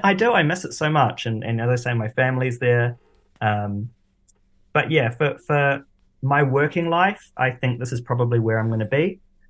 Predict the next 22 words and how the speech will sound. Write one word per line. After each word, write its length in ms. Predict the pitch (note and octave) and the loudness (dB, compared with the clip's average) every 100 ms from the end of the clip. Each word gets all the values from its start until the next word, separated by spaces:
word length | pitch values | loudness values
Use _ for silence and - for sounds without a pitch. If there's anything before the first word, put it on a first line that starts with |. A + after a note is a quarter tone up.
| _ - | _ -8
and, 180 | A2 A#2 _ _ _ _ _ - | -8 -8 _ _ _ _ _ -4
you 120 | A2+ | -2
know, 220 | G#2+ G#2 - - | -2 -6 -10 -6
make 280 | A#2 C3 - | -2 -2 0
that 240 | A#2+ - - | -2 -2 -4
little 360 | B2+ C3 A#2+ A#2+ _ _ _ | -4 -2 -6 -10 _ _ _
intermediate 580 | B2+ B2 C3+ B2+ A#2+ A#2+ | -4 -2 0 0 2 -2
school 220 | - B2 | 0 0
kid 260 | A#2+ - A2 | 0 0 0
that 120 | A2+ | 0
was 140 | A#2 A#2 | -2 0
wearing 340 | A#2 A2+ A2+ | 0 0 0
a 140 | A2 G#2+ - | -2 -4 -8
<laughs> 240 | A#2+ - - | -8 -6 2
"I 160 | A#2 | 2
love 380 | A#2+ A#2 A2+ G#2 | 4 2 2 0
Los 180 | B2 B2 | -2 2
Angeles" 400 | A#2 A#2+ A#2+ A#2+ | 2 2 0 -2
t-shirt 540 | - A#2 - A2 - _ | -2 -4 0 -2 -4 _
proud, 360 | - G2+ G2 A2 - - - | 0 0 0 -10 -16 -18 -4
you 100 | C#3+ | 2
know? 260 | D#3 A#2+ | 4 4